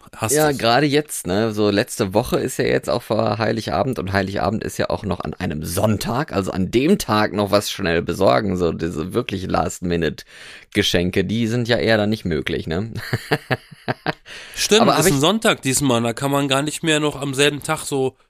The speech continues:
Speaker 1: Zeug einkaufen gehen. Oha.
Speaker 2: Ja,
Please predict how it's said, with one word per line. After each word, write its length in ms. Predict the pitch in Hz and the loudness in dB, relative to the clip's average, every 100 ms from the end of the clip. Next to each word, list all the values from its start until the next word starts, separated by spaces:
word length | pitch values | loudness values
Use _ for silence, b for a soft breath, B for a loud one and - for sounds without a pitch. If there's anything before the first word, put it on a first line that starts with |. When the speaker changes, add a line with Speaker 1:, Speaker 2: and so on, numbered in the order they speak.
| _ | _
Speaker 1:
Zeug 260 | - 143 135 | -4 -2 -2
einkaufen 520 | 135 139 131 113 127 | -4 -4 -4 -4 -4
gehen. 380 | 127 139 95 90 | -4 -4 -6 -8
Oha. 380 | 101 123 120 101 _ - | -6 -4 -4 -6 _ -4
Speaker 2:
Ja, 360 | 143 147 101 | -2 -2 -4